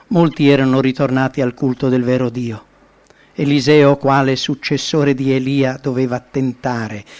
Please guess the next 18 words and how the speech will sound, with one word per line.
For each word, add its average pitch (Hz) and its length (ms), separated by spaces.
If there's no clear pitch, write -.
tramite 127 520
un 123 160
insegnamento 131 840
metodico 127 720
e 117 160
paziente, 170 800
di 175 160
riportare 156 560
Israele 151 500
sulle 147 300
vie 131 260
di 139 180
Dio. 110 360
La - 120
sua 135 360
collaborazione 127 1000
con 127 220
Elia, 127 420